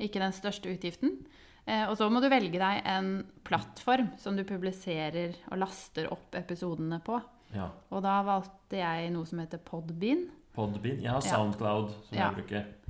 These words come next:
Speaker 2: Mhm.
Speaker 1: Og da må det synkroniseres med iTunes. Og det står også forklaringer på inne på de
Speaker 2: Ja.
Speaker 1: re-, aktuelle nettsidene, da.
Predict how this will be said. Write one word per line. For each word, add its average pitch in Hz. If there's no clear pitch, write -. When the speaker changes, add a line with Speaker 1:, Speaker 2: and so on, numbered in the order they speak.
Speaker 2:
Mhm. 113
Speaker 1:
Og 214
da 214
må 226
det 196
synkroniseres 196
med 175
iTunes. 156
Og 180
det 202
står 214
også 247
forklaringer 160
på 170
inne 156
på -
de 156
Speaker 2:
Ja. 101
Speaker 1:
re-, 175
aktuelle 165
nettsidene, 156
da. 165